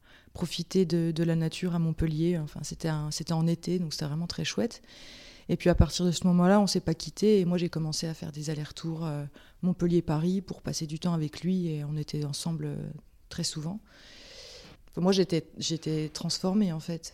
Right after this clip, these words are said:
Au début, mes proches ne me reconnaissaient pas. À la fin non plus.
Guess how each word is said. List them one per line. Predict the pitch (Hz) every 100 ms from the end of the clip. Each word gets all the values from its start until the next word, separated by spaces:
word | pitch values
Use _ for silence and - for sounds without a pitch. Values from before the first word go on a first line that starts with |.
| -
Au | 185
début, | 185 185 262
mes | 226 180
proches | - 220 -
ne | 190
me | 175
reconnaissaient | 170 180 175 170 170
pas. | - 202 240 - - - - - - _
À | -
la | 160
fin | - 190
non | 185
plus. | 175 180 220